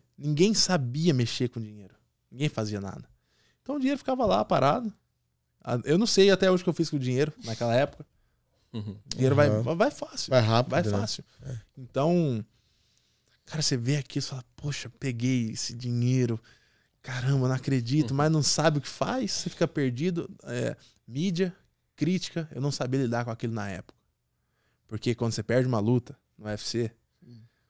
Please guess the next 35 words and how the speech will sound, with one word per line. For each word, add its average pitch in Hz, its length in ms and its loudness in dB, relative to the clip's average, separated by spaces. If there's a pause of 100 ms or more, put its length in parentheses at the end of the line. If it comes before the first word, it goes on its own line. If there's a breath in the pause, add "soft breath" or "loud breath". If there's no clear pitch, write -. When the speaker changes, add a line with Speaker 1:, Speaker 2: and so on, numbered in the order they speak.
(160 soft breath)
Speaker 1:
pô, 82 180 -12
você 110 140 -4
recebe 117 360 -2
uns 113 120 2
inbox 107 400 0
no 107 60 -6
Instagram, 107 420 -4
coisas 113 220 -4
que - 40 -6
você 117 60 -6
não 117 80 -4
imagina 120 420 -2
que 123 60 -4
uma 113 80 -2
pessoa 110 260 -6
pode 110 180 -6
falar - 220 -12
pra - 160 -14
outra. - 260 -16 (360)
Speaker 3:
Sério, 127 540 -2
Brian? 110 300 -6
Speaker 1:
Poxa, - 320 -10
meu 95 140 -10
amigo, 101 420 -20 (260)
é - 80 -12
muita 104 300 -8
coisa 101 240 -10
feia. - 300 -14 (1400)
E 113 60 -18
você 110 100 -6
não 107 60 -6
tá 127 80 -2
acostumado, 110 400 -4
até 135 160 -4
porque 147 460 -2